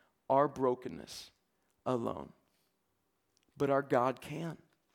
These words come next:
And He's made a way for us to be in relationship with Him and to even have the answer, have an answer to the problem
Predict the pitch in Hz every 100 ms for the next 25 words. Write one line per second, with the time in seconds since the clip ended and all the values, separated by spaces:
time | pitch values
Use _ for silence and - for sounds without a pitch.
0 | _ _ - _ _ 147 139 147 131 135
1 | 139 139 143 151 170 - _ _ 143 143
2 | 131 131 127 127 131 - _ - - -
3 | 147 135 - - 156 123 - - - -
4 | _ _ _ _ _ - 123 143 147 139
5 | 127 127 135 - 170 - 165 160 - 156
6 | 160 - 127 117 - _ _ _ _ _
7 | _ 131 131 - 165 156 143 143 135 131
8 | 123 135 - _ - 160 165 165 - -
9 | - 160 156 - - 208 226 233 - 135
10 | - - - _ - 135 131 - 156 139
11 | 143 143 139